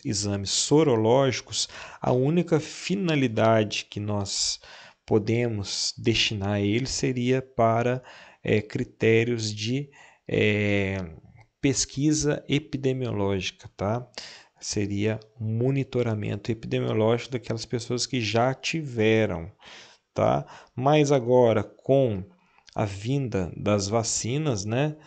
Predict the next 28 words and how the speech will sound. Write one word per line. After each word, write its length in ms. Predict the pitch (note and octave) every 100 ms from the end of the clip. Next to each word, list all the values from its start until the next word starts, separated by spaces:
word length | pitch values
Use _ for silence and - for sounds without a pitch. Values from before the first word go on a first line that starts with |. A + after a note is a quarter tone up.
| - - _
o 40 |
que 120 | - D3
ocorre 480 | C#3+ - C#3 C#3
é 40 | C#3
que 100 | D3
essa 200 | C3+ C#3+
sorologia 1000 | - C#3 C#3 C3+ B2 G2+ A#2 C3+ C#3 C#3+
agora 420 | - A2 A#2 A#2
ela 220 | B2+ C3 C3
vai 220 | B2+ B2+
ficar 880 | - C#3+ - A#2+ C3 C#3+ - - _
mais 460 | - A2+ D3 E3 -
mascarada 800 | C#3 C#3 - - B2 A2 A2+ C3
ainda, 400 | C3 A#2 A#2+ B2+
porque 460 | - C3 B2 A#2+ A#2+
a 80 | A#2
vacina 520 | B2 - - A#2 B2
pode, 800 | - _ B2 C#3 D#3 D3+ E3+ E3+ - - - - -
é, 140 | A2+
causar, 760 | A2+ B2+ A#2 F#2+ G#2 A2 A#2 - _ _ -
apesar 340 | - G#2+ A2
de 80 | G#2+
não 200 | G#2+ A#2
ser 400 | A#2+ - A2+ G#2+
o 120 | G#2
exame 580 | G#2+ G2+ G2+ G2+ G2 G#2+ _ _ _
específico 920 | G#2 - A#2+ A2 - C#3 D3 - - -
para, 500 | G#2 G#2 G2+ F#2+